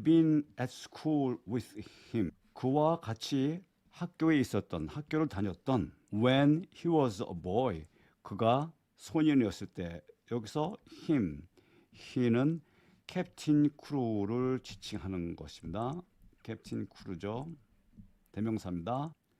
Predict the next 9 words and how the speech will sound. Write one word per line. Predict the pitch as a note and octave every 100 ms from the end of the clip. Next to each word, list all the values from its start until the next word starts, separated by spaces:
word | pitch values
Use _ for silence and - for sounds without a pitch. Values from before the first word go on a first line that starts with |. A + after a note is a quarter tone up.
| _ _ _ _
Had | D#3 C#3+ F2 - -
unexpectedly, | A2+ B2+ C#3 C3+ - - - F3+ F3+ _ - C#3+ C#3+ C#3 -
예기치 | A2+ C3 C3 D3 -
않게 | C3 G2+ - A2+ B2+ D#2 - _ _ _
왔습니다. | B2 A#2+ - D#3 B2 D#2 -
찾아왔습니다. | C#3 D3 B2 - F2+ - D#2+ - _ _ _ _ _
To | -
see | A#2 - D3+ E3
him | B2 E3 E3 F3+